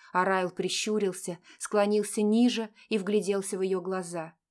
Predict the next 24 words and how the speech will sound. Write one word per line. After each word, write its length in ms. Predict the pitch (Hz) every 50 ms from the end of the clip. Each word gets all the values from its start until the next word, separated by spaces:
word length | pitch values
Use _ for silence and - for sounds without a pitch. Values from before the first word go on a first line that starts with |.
| _ _ _ _ _ _
Они 260 | - 175 180 180 180
были 200 | 165 185 185 185
всё 200 | 180 - 196 180
такими 340 | - 180 175 - 190 175 180
же 140 | 165 175 185
голубыми 540 | 175 185 185 180 180 165 196 220 226 226 226
с 140 | 226 -
ярко-синими 720 | - 208 202 208 208 - 202 202 - 214 190 190 185 190 190
прожилками, 840 | 190 - 185 180 170 180 180 170 170 165 - 165 160 160 165 _ _ _ _ - - _ _ _
но 160 | 220 226 233
теперь 360 | 226 - 226 208 - 214 202 190
вокруг 420 | 190 180 - - 185 180 185 -
радужки 460 | 190 185 185 180 180 175 - - 196
мерцал 480 | 175 180 180 180 - - 196 175 180 175
более 420 | 165 156 190 220 247 247 247 254
светлый 500 | 247 - - 180 180 190 190 190 185 180
голубой 500 | 165 175 180 175 170 160 165 170 165 165
ореол. 500 | 165 170 170 165 160 156 151 151 156 _ _ _ _ _ _ _ _ _ _ _ _ _ _ _ _ _
«Как 260 | - 143 147 - -
я 120 | 156 151
не 120 | 160 156 156
заметил 460 | 147 160 156 160 160 156 - 165 156
это 220 | 160 156 - 165
раньше!» 480 | 165 170 160 156 143 - - - -